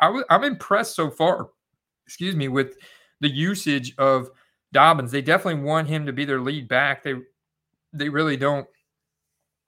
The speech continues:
have any other good running backs in that backfield. So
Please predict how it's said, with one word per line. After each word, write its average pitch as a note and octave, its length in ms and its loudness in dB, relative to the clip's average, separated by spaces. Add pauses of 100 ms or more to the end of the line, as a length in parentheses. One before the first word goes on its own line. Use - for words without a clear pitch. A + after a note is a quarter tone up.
(220)
have C#3+ 140 -4
any C#3+ 200 -2
other C3+ 160 0
good B2 360 -2
running C3 260 -2
backs B2+ 280 -2
in B2 40 -12
that G#2 160 -8
backfield. A#2+ 560 -6
So A#2 340 -4